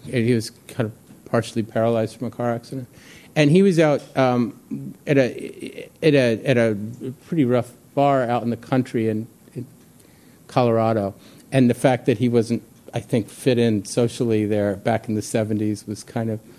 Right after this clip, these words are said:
pretty clear. And he had gotten into kind of a, th-, somebody was starting with him, starting a little something with him.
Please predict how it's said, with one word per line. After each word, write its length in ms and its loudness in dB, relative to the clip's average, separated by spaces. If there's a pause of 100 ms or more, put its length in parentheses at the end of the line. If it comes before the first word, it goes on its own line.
(560)
pretty 200 2
clear. 600 2
And 400 2
he 280 4
had 200 -2
gotten 380 2
into 320 -2
kind 300 0
of 80 -2
a, 80 -2 (300)
th-, 260 2
somebody 340 4
was 180 -2
starting 380 4
with 160 -2
him, 240 -2
starting 400 0
a 40 0
little 420 -2
something 400 -4
with 160 -2
him. 200 -2